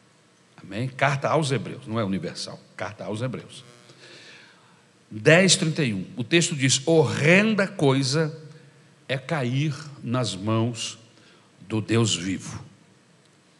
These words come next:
Irmãos, é tão terrível o juízo que cai sobre a terra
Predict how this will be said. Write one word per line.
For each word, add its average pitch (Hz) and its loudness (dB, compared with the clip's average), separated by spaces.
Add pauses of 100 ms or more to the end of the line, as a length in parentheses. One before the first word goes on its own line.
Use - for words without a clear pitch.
(240)
Irmãos, 196 2
é 185 6
tão 359 -2
terrível 131 2
o - 2
juízo 104 0
que 113 -6
cai 127 -2
sobre 101 -2
a 82 -2
terra 110 -4